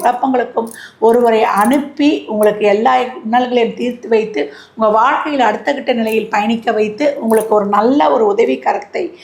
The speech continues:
உங்களுக்கு எப்பொழுதும் உங்களுக்கு வந்து சுற்றி ஒரு நல்ல ஒரு பாசிட்டிவ் ஆராவை செலுத்தி, உங்களுக்கு வந்து கைப்பிடிச்சு வழிகாட்ட ஒரு நல்ல ஒரு சிறப்பான ஒரு, அஹ், பெரியவர்களுடைய ஆலோசனையையும்,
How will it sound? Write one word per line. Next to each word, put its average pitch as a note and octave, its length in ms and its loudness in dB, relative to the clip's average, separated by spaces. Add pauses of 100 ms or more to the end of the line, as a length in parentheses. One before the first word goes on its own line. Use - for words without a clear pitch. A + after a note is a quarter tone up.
(200)
உங்களுக்கு A3+ 320 2
எப்பொழுதும் A#3+ 680 2
உங்களுக்கு G3+ 480 -2
வந்து G#3 400 2
சுற்றி - 640 -6
ஒரு G#3 220 0
நல்ல - 240 -2
ஒரு A#3+ 120 0
பாசிட்டிவ் - 480 0
ஆராவை - 520 -2 (300)
செலுத்தி, C4 600 0
உங்களுக்கு G#3+ 400 0
வந்து A3 200 2
கைப்பிடிச்சு B3+ 600 -2
வழிகாட்ட A3+ 840 2 (260)
ஒரு A#3 200 2
நல்ல C4+ 540 4
ஒரு G3+ 540 4
சிறப்பான B3+ 760 0
ஒரு, A3 380 2 (300)
அஹ், A#3 560 4
பெரியவர்களுடைய B3+ 640 4
ஆலோசனையையும், A3+ 1000 0